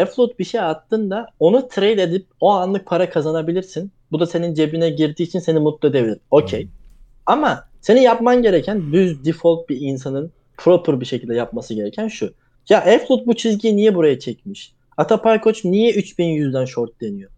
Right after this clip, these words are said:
Speaker 1: Oğuz niye D dalgasının bu kadar derinleşmemesini bekliyor? Gibi
Speaker 2: Hmm.
Speaker 1: kendi chartına bunu copy et. Sonra bunu anlam-, anlamlandırmaya çalış ki sen Atay'a, F-Loot'a, Oğuz'a bağlı olmadan kendini realde de bir trade edebil. Bu adamların hepsi çünkü anonim veya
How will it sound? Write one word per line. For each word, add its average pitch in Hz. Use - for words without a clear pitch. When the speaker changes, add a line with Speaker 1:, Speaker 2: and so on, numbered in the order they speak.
Speaker 1:
Oğuz 196
niye 208
D 185
dalgasının 170
bu 160
kadar 156
derinleşmemesini 139
bekliyor? 117
Gibi 208
Speaker 2:
Hmm. 262
Speaker 1:
kendi 226
chartına 220
bunu 190
copy 214
et. 240
Sonra 262
bunu 170
anlam-, 175
anlamlandırmaya 170
çalış 175
ki 220
sen 208
Atay'a, 180
F-Loot'a, 170
Oğuz'a 151
bağlı 143
olmadan 139
kendini 143
realde 135
de 135
bir 127
trade 127
edebil. 113
Bu 143
adamların 196
hepsi 208
çünkü 180
anonim 160
veya 170